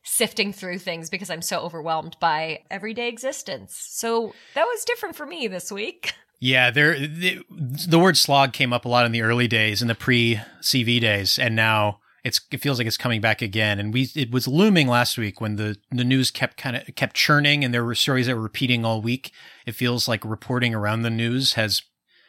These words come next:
Speaker 2: found its rhythm again in a way that's a little bit, makes this exercise tougher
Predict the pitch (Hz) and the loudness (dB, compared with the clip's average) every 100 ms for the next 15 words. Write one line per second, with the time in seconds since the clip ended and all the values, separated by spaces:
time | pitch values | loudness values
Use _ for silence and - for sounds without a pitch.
0 | _ _ _ _ _ _ _ - 117 117 | _ _ _ _ _ _ _ -6 0 0
1 | 117 - 104 107 120 135 131 139 160 170 | 0 -4 -4 -4 0 0 0 0 0 -2
2 | 117 110 113 107 - 104 104 107 107 110 | -2 0 0 0 -2 -2 -4 -4 -4 -2
3 | 104 107 _ _ - 123 120 107 120 - | -2 -2 _ _ -4 -2 -2 -4 -2 0
4 | 120 - 147 - 156 165 - 165 - 208 | 0 -2 -2 0 2 0 -2 -2 -4 -6
5 | 226 | -8